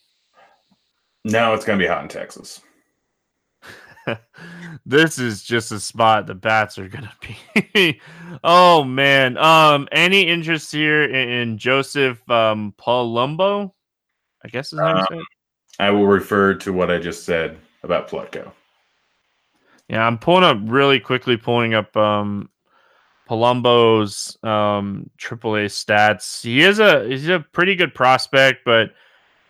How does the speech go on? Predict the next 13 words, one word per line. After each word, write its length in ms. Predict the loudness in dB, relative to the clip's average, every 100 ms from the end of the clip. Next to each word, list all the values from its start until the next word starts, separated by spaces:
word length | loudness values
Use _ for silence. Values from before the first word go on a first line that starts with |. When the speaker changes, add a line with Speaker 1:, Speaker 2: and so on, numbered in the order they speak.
| -2
Speaker 2:
got 140 | 0
called 320 | 4 4 4
straight 280 | 0 2 4
up 120 | 2
from 140 | 0 0
double 340 | 0 2 4
A. 420 | 4 4 2 -4 -8
Um, 360 | -2 0 0 0
double 280 | 0 2
A 100 | 0
stats 600 | 0 -4 -6 0 2 0
this 180 | -6 -10
season 500 | -6 -6 -4 -6 -6